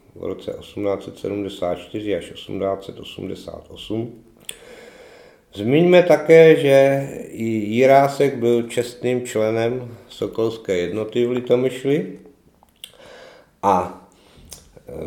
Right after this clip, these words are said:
učil Šťastného ve školním roce osmnáct set osmdesát dva osmdesát tři v sedmé třídě takzvané státní školy střední,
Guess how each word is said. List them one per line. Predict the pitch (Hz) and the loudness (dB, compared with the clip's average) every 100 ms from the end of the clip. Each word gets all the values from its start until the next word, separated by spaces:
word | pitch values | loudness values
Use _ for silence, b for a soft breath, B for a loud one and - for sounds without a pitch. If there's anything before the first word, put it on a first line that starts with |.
| - | -12
učil | - 160 - 190 | -8 -6 2 2
Šťastného | 185 - 156 - - 190 185 147 113 90 85 - | 2 4 2 2 -2 2 4 4 4 2 -2 -14
ve | 87 110 | -8 -8
školním | - - 143 143 135 | -4 0 2 2 2
roce | 135 135 135 | 0 0 -4
osmnáct | 131 - 135 135 135 | -4 -6 -2 -2 -2
set | - | -6
osmdesát | 117 - 131 127 - 131 123 | -8 -8 -6 -6 -2 0 2
dva | 127 | 2
osmdesát | 120 - 127 123 123 113 104 | 0 -4 -6 -6 -2 -2 -2
tři | - - 127 120 | -4 -6 -4 -4
v | |
sedmé | 123 120 123 120 | -6 -6 -2 -2
třídě | 95 - 110 123 | -2 -10 -6 -4
takzvané | 110 104 117 117 | -2 -2 -2 -2
státní | 104 - 104 101 110 | -6 -8 -8 -8 -12
školy | - - 113 | -8 -6 -6
střední, | 113 - - 98 113 120 | -6 -10 -6 -4 -4 -4